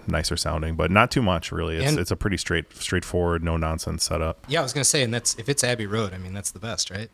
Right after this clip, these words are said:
Speaker 2: You know, we're such Beatles fans.
Speaker 1: So yeah, that's, that's the, that's the rig. That's what we use to, to do the podcast. And I, honestly, you don't need it. You, you can get these mics. They're not too expensive, especially the fifty-seven. That's less than a hundred bucks for sure.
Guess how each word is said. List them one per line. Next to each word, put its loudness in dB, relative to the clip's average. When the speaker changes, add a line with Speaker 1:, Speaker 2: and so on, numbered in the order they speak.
Speaker 2:
You -10
know, -10
we're -4
such 0
Beatles -4
fans. -16
Speaker 1:
So 4
yeah, 6
that's, 2
that's 0
the, 0
that's 0
the 0
rig. 0
That's -2
what -2
we -2
use -2
to, -4
to -12
do -2
the -6
podcast. -2
And -2
I, 0
honestly, 2
you 4
don't 2
need 0
it. -4
You, 0
you 4
can 4
get 2
these 2
mics. 4
They're 0
not 2
too 0
expensive, 0
especially 2
the -6
fifty-seven. -2
That's -2
less -2
than 0
a 0
hundred 0
bucks -4
for -6
sure. 2